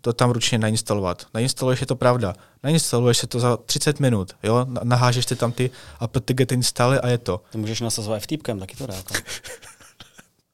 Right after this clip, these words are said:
Speaker 1: Ale zpětně, pak něco upravit, teď si zapomenul tohle, začneš dělat chyby, pak ty chyby, <laughs> si, jo, a už to, to rozjíždí.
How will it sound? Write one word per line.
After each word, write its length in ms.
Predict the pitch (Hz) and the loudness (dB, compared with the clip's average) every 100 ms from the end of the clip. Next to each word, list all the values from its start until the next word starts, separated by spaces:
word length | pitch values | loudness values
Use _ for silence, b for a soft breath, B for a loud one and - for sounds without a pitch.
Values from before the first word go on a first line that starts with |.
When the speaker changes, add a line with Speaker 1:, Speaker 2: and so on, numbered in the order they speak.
| _ _ _ _ _ B B B B B | _ _ _ _ _ B B B B B
Speaker 1:
Ale 160 | - 123 | 2 2
zpětně, 580 | - 190 202 120 110 165 _ _ _ _ _ - | 2 0 2 0 0 -6 _ _ _ _ _ -2
pak 280 | 131 - | -2 -2
něco 280 | 139 131 - | -2 0 0
upravit, 680 | 165 156 127 107 117 180 - _ | 2 6 6 6 2 -2 -10 _
teď 140 | 127 | -2
si 100 | 147 | 4
zapomenul 600 | 139 135 123 117 107 101 123 | 4 6 6 6 4 2 0
tohle, 300 | 139 123 104 | 0 2 0
začneš 280 | 107 135 | 0 0
dělat 220 | 131 165 - | 2 0 0
chyby, 420 | 135 113 90 117 b b - | 0 0 0 -4 b b -12
pak 160 | 113 | -8
ty 100 | 127 | -4
chyby, 240 | 123 135 - 156 - | 0 0 2 0 -2
<laughs> 160 | - | -8
si, 280 | - 131 120 - | -6 -4 -4 2
jo, 200 | 135 135 B B B | 4 4 B B B
a 120 | 113 | 2
už 140 | 131 - | 2 2
to, 140 | 139 135 - | 0 0 2
to 100 | 143 | 4
rozjíždí. 560 | 139 147 - 120 110 | 4 4 0 0 -2